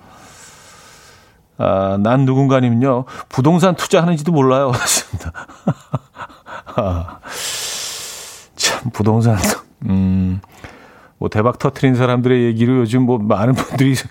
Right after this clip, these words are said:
<laughs> 속이 뒤집어지고 있는데, 이 이야기가 어디로 흐를지 모르겠습니다만, 뭐, 저희 뭐, 정치 얘기하는 프로그램 아니기 때문에, 예, 요거 그냥 살짝 넘어가도록 하겠습니다. 예. 아, 진짜, 뉴스 보고 있으면 속이 뒤집어져요.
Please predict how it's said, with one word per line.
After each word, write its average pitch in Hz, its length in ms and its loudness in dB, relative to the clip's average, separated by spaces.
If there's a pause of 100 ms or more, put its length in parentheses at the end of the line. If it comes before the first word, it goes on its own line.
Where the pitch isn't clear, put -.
(100)
<laughs> - 220 -12
속이 165 440 2
뒤집어지고 123 840 2
있는데, 113 520 2 (760)
이 123 140 2
이야기가 139 480 2
어디로 147 320 4
흐를지 143 380 2
모르겠습니다만, 127 840 2
뭐, 131 160 2 (420)
저희 175 180 4
뭐, 185 120 6
정치 165 320 6
얘기하는 180 300 6
프로그램 170 360 6
아니기 156 360 4
때문에, 151 520 4
예, 120 140 4
요거 127 180 4
그냥 151 240 4
살짝 156 340 0
넘어가도록 127 500 4
하겠습니다. 110 580 0 (320)
예. 95 400 0 (640)
아, 98 340 0
진짜, 92 520 -2
뉴스 117 240 -2
보고 120 200 2
있으면 110 220 -2
속이 147 240 -2 (260)
뒤집어져요. 117 680 0